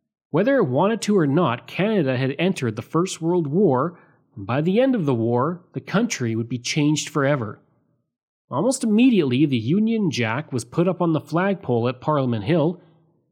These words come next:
and Parliament was convened, and the M Ps reacted with enthusiasm, more so for the English M Ps than the French ones.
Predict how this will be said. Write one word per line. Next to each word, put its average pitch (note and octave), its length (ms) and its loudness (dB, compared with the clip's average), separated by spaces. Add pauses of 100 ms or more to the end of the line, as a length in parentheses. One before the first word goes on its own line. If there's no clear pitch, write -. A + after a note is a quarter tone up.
and G#2+ 120 -12
Parliament D#3+ 460 2
was D#3+ 120 0
convened, D3 600 2
and B2+ 100 0
the C3 140 2
M G3 140 0
Ps C#3+ 340 0
reacted C3+ 460 -4
with E3+ 160 -2
enthusiasm, E3+ 920 2 (520)
more B3 260 0
so B2+ 320 0
for D3 160 -6
the D#3+ 100 2
English F#3 480 0
M A2 160 0
Ps A2+ 320 -2
than C3+ 180 -2
the F3 60 -2
French A#2+ 360 -2
ones. G2 500 -6